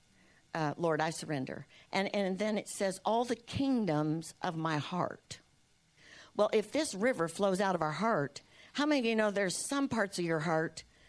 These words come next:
that flow, and then there may be this other one that isn't flowing so good? You know, my husband has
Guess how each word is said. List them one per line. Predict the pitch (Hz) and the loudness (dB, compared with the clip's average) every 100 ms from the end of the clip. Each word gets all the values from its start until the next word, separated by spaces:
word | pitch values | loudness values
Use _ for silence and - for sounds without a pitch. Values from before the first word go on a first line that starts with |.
| - - | -8 0
that | 185 - | 0 0
flow, | - 233 175 | 2 4 4
and | 170 | 4
then | 190 190 | 2 2
there | 175 | 2
may | 185 | 2
be | 175 175 | 0 0
this | 160 - | -2 -2
other | 196 196 160 | 0 2 2
one | 135 127 127 - - - | 2 0 -4 -10 -20 -4
that | 185 | 0
isn't | 170 | 0
flowing | 156 175 156 139 | 0 0 0 0
so | 131 | -2
good? | 139 123 | -2 -2
You | 190 | -2
know, | 180 | 0
my | 190 | 2
husband | 208 - 202 175 | 0 -2 -4 0
has | 160 151 | -2 -4